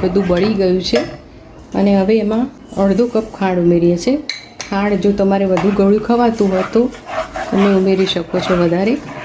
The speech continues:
પણ કેરીમાં પણ નેચરલ ગળપણ હોય છે. મિક્સ કરી લઈએ છીએ. ખાંડના પાણીને બાળી લેવાનું છે.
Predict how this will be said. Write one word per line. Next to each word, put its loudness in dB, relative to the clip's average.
પણ -2
કેરીમાં 0
પણ 0
નેચરલ -2
ગળપણ -2
હોય 0
છે. 0
મિક્સ -2
કરી -2
લઈએ 0
છીએ. 0
ખાંડના -2
પાણીને 2
બાળી 0
લેવાનું 0
છે. -2